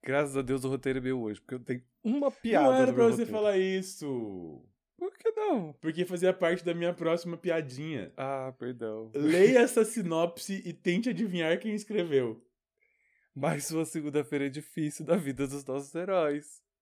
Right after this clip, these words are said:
Speaker 2: É claramente uma sinopse minha e não sua.
Speaker 1: Ah, eu tava inspirado no dia, eu tava inspirado.
Speaker 2: Ah, eu sei, eu te inspiro, né?
Speaker 1: Uhum.
Speaker 2: Sempre.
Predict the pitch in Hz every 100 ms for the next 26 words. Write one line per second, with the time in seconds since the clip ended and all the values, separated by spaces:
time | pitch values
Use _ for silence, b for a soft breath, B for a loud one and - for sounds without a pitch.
0 | _ 143 160 247 185 214 202 175 - 240
1 | 180 - 185 170 - 190 180 185 196 180
2 | 175 269 269 196 - 151 - _ _ b
3 | b - 123 123 131 185 175 190 - -
4 | 175 139 123 131 127 120 110 104 104 107
5 | 123 123 135 131 - 135 92 127 127 120
6 | 123 131 127 120 107 110 120 123 - 104
7 | 98 107 147 165 180 202 220 185 226 208
8 | 233